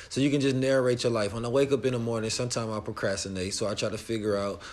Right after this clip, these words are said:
what are a formula to getting past my own procrastination. And it's just going through your day, because if somebody reads it, the whole point I think you want to get out of it is you can only really teach what you know.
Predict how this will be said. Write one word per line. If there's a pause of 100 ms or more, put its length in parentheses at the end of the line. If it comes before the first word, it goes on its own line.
(100)
what
are
a
formula
to
getting
past
my
own
procrastination. (160)
And
it's
just
going
through
your
day,
because (240)
if
somebody
reads
it,
the
whole
point
I
think
you
want
to
get
out
of
it
is (160)
you
can
only
really
teach
what
you
know.